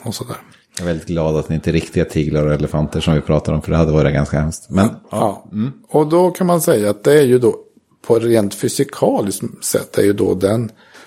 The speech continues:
Speaker 1: processen supersäker. Så då kan man ju
Speaker 2: Ja, just
Speaker 1: fundera
Speaker 2: det.
Speaker 1: sig på varför bygger man inte såna kärnkraftverk som bara den?
Speaker 2: Det låter ju som en no-brainer, det borde vi göra.
Speaker 1: Mm.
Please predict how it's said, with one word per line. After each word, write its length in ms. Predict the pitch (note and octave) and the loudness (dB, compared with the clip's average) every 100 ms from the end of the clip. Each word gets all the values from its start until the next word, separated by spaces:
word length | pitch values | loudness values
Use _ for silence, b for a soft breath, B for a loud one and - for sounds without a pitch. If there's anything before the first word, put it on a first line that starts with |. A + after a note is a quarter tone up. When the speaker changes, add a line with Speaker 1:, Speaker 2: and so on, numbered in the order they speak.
| B | B
Speaker 1:
processen 640 | - - C#2+ - - F2+ - | -4 -2 0 0 -2 -6 -6
supersäker. 1400 | - - - D#3+ - - - - - - A3+ A#3+ - - - B B B B - | -4 -2 0 0 0 -2 -6 -4 -2 0 0 -2 -8 -16 -16 B B B B -12
Så 280 | - E3 E3+ | 4 6 8
då 120 | E3 | 6
kan 140 | E3 | 4
man 60 | E3+ | 2
ju 0 | |
Speaker 2:
Ja, 0 | |
just 80 | E3 | 2
Speaker 1:
fundera 200 | F#3+ E3+ | 2 4
Speaker 2:
det. 60 | |
Speaker 1:
sig 100 | C3 | 2
på 120 | C3 C#3 | 0 2
varför 480 | D3 C3+ - D3+ | 2 2 2 2
bygger 440 | C#3+ C3 D3 C3+ C#3 | 2 0 2 2 2
man 140 | C#3 | 2
inte 420 | D3+ D3 - B2+ B2 - | 0 0 2 2 2 -6
såna 360 | - - A#2+ C#3 | -2 0 2 2
kärnkraftverk 680 | - F3 - A2+ A2+ G2 | 0 0 -2 0 2 2
som 540 | - - - B2 C3 B2 _ | -2 -4 0 0 -2 -6 _
bara 380 | E3 C3+ A2+ B2+ | 0 2 2 2
den? 300 | G#3+ C#3 G2 - | 2 0 -4 -10
Speaker 2:
Det 120 | - | -6
låter 260 | G#2+ C3 - | -4 -4 -2
ju 40 | A#2 | -2
som 160 | A#2 | 2
en 160 | F#2+ G2+ | 4 4
no-brainer, 540 | C3 G2 E2+ D#2 D2+ | 2 2 2 2 -2
det 80 | D2+ | -2
borde 200 | A2 B2 | 2 2
vi 100 | E2 | 2
göra. 240 | D2 C#2+ D#2+ G2+ | 2 0 -4 -2
Speaker 1:
Mm. 280 | A#2+ C3 F3 | 2 4 2